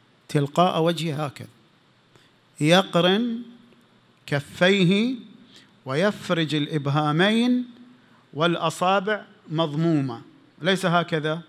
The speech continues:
ولا هكذا ولا كما يفعل البعض يسمونها الضراعة،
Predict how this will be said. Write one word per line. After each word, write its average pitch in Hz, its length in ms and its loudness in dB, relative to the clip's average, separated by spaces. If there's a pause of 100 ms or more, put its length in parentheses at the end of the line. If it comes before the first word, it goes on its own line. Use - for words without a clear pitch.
(380)
ولا 175 380 4
هكذا 151 400 -6 (420)
ولا 196 180 2
كما 190 340 0
يفعل 170 280 -2
البعض 175 460 0
يسمونها 165 500 -2
الضراعة، 151 680 2